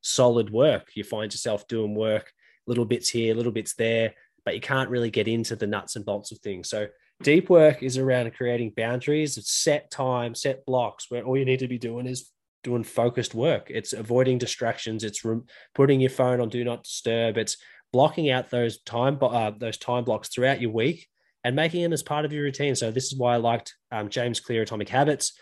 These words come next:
and deep work, I feel like, go hand in hand. So if you can start managing your calendar and your schedule throughout the week, finding those blocks of times where you can have meeting-free gaps. So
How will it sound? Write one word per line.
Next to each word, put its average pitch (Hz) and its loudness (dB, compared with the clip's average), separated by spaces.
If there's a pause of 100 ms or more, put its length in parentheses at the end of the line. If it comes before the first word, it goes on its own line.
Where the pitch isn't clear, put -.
(220)
and 110 -6
deep 131 2
work, 123 2
I 107 -8
feel 123 -4
like, 107 -6
go 113 -4
hand 113 -4
in 104 -6
hand. 107 -4
So 110 -6
if 120 -10
you 151 -4
can 139 -6
start 135 -2 (340)
managing 135 2
your 120 2
calendar 123 -2
and 110 -4
your 110 -4
schedule 113 -4
throughout 110 -4
the 104 -8
week, 110 -4 (340)
finding 143 4
those 131 2
blocks 117 -4
of 113 -12
times 120 -4
where 120 -4
you 107 -4
can 110 -6
have 127 0
meeting-free 120 0
gaps. 101 -4
So 110 -2